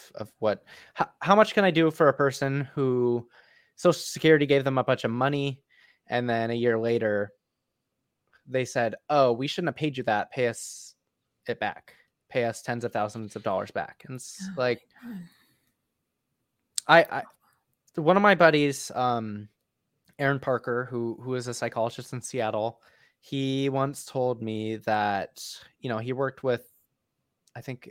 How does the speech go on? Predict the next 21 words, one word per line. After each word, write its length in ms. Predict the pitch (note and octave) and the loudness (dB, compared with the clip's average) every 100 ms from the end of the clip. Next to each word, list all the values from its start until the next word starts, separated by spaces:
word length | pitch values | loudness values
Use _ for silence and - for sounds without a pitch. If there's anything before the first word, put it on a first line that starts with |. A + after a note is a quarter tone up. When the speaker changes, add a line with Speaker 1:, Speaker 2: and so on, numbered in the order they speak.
| - | -16
Speaker 1:
uh, 360 | F#2+ - D2+ F2+ | -14 -14 -16 -14
it 60 | |
might 100 | B2+ | -8
have 100 | C3 | -4
been 120 | B2+ B2 | -4 -2
during 200 | A#2+ A2 | -4 -4
his 120 | G#2+ | -8
internship 540 | D#3 D3+ D#3 - D3 | -10 -8 -6 -4 -2
or, 200 | B2 - | 0 -2
or 40 | - | -2
some 180 | D3 C#3 | -4 -4
sort 240 | C3+ A#2 | -2 -2
of, 180 | G2+ - _ _ _ _ _ - | -2 -8 _ _ _ _ _ -6
uh, 400 | G#2 G2 F#2 F2 - _ _ | -4 -2 -4 -6 -12 _ _
<clears throat> 320 | - - D#3 - | 4 6 4 6
practice 460 | D3+ C#3+ C3 - | 6 6 0 -4
in, 260 | A2 G2+ G2 | -6 -8 -10
in 140 | A2 G#2+ | -12 -8
Brooklyn, 340 | B2 - A2+ | -8 -6 -8
I 80 | G2 | -6
think. 320 | G2+ G2+ - | -8 -10 -12